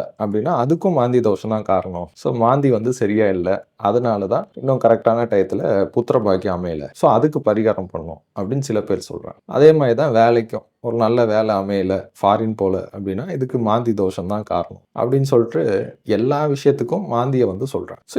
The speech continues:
இது வந்து அப்பப்போ கன்சல்டேஷன்ல வரும்போது சில பேருக்கு கேட்குற கேள்வி.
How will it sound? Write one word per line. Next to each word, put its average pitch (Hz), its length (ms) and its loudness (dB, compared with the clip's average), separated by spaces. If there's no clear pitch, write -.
இது 165 120 2
வந்து 160 220 4
அப்பப்போ 139 380 2
கன்சல்டேஷன்ல 123 720 0
வரும்போது 98 300 -6
சில 117 140 2
பேருக்கு 196 460 -2
கேட்குற 104 380 -2
கேள்வி. 95 320 -2